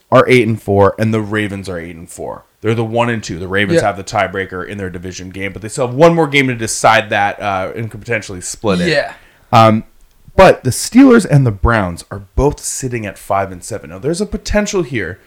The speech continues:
Speaker 1: where the outcome of the A F C North by the end of week fourteen is two six and seven teams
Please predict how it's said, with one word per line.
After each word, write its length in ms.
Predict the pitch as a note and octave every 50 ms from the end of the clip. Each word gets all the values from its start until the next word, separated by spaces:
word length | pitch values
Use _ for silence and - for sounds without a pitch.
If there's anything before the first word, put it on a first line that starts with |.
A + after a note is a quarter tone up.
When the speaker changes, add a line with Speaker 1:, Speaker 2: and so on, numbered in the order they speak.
| _ _ _ _ _ _ _ - -
Speaker 1:
where 100 | B2+ B2
the 140 | B2+ - -
outcome 320 | - D3+ E3+ E3+ - F#3
of 60 | F#3 E3
the 100 | D#3+ - -
A 160 | - C#3+ D3+
F 80 | E3 D#3+
C 180 | - - E3+ E3
North 280 | D#3+ D#3 D#3 C#3+ -
by 100 | - A2+
the 160 | G#2+ A2+ -
end 160 | - A2+ B2+ C3
of 100 | A#2+ A2+
week 160 | A#2+ G#2+ -
fourteen 640 | - G#2+ G2 F#2+ - - C#3+ C3+ G#2+ F2+ E2+ E2+ - _ _ _ _
is 160 | - G2+ F2+ -
two 300 | - - - C#3+ D3+ D3+
six 480 | - - - - - D#3+ D#3 - -
and 120 | E3 D3+ C3+
seven 320 | - D3 C3 B2 A2+ G2+
teams 460 | F#2 - G#2+ G2 F#2 F#2 F2+ F2+ -